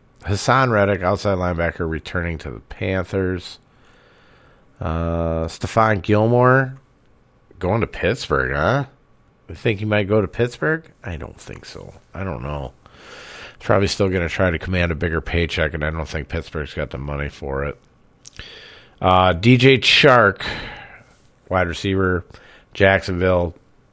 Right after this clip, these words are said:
hurt before the, uh, or no, a couple games into the season. Uh, best team fit, Atlanta Falcons. Eh.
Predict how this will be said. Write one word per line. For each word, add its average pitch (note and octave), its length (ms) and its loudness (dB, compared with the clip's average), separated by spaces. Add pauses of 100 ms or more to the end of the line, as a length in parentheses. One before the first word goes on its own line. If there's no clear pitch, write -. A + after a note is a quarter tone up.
(680)
hurt A2+ 400 4
before G#2+ 380 2
the, F2+ 240 -4
uh, E2+ 480 -2 (240)
or F#2+ 100 -2
no, E2 220 -4 (200)
a - 40 -20
couple G#2+ 220 -2
games F2 280 0
into F2 180 -6
the D2+ 60 -6
season. D#2+ 360 -10 (680)
Uh, C#2+ 320 -6
best F#2 320 0
team F#2+ 200 0
fit, - 420 -4
Atlanta D2+ 480 -4
Falcons. B2+ 960 -6 (440)
Eh. G4 280 -2